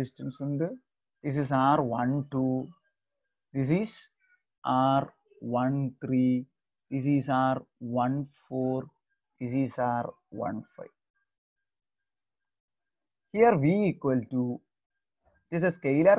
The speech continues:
quantity, V one plus അഞ്ച് ചാർജ് ഉണ്ട്, V two plus V three plus V four plus V five. എങ്കിൽ ഇതുപോലെ എഴുതേണ്ട ആവശ്യം നമുക്ക് ഇവിടെ ഉണ്ടോ? Vector sign ഇടേണ്ട ആവശ്യമുണ്ടോ? ഇല്ല.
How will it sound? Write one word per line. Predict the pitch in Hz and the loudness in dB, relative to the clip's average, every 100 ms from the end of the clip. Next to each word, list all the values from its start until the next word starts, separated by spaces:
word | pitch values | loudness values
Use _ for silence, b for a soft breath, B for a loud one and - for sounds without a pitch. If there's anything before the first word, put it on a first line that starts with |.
| - | 4
quantity, | 135 123 127 131 120 | 0 0 -2 -2 2
V | 131 147 | 4 4
one | 170 165 123 | 4 2 0
plus | 131 - - - 156 | 0 -2 -16 -4 -2
അഞ്ച് | 165 156 | 0 2
ചാർജ് | 123 - | 0 -2
ഉണ്ട്, | - - - | -12 -14 -6
V | 143 139 160 | -4 -2 -2
two | 160 | 0
plus | 123 123 - _ _ _ _ _ - 120 | 0 -2 -4 _ _ _ _ _ -10 0
V | 135 143 - | 2 0 0
three | 160 160 | 0 0
plus | 123 120 - - _ _ _ _ - 120 | 0 -2 -4 -20 _ _ _ _ -14 -4
V | 131 143 - | -2 -2 -2
four | 156 - - | -2 -2 -4
plus | 120 - - _ _ 120 | -8 -8 -18 _ _ -10
V | 120 - | -10 -10
five. | - - _ _ _ _ _ _ _ _ _ _ _ _ _ _ _ _ _ _ _ _ _ _ _ - 190 | -18 -20 _ _ _ _ _ _ _ _ _ _ _ _ _ _ _ _ _ _ _ _ _ _ _ -2 0
എങ്കിൽ | 202 160 - _ _ _ _ - 170 | 2 0 -2 _ _ _ _ -4 0
ഇതുപോലെ | 196 208 220 220 196 | 2 6 6 8 6
എഴുതേണ്ട | 160 175 180 143 | 6 4 4 4
ആവശ്യം | 147 143 165 165 | 4 0 2 2
നമുക്ക് | 156 - | 2 0
ഇവിടെ | 143 147 135 | 2 2 2
ഉണ്ടോ? | 131 135 120 | 4 4 4
Vector | 123 - 151 | -2 -2 -2
sign | 160 160 | 0 2
ഇടേണ്ട | 147 147 127 | 2 2 2
ആവശ്യമുണ്ടോ? | 131 131 156 139 123 123 127 - _ _ _ _ 127 | 2 -2 -2 -2 2 0 0 -12 _ _ _ _ -8
ഇല്ല. | 95 95 | -6 -6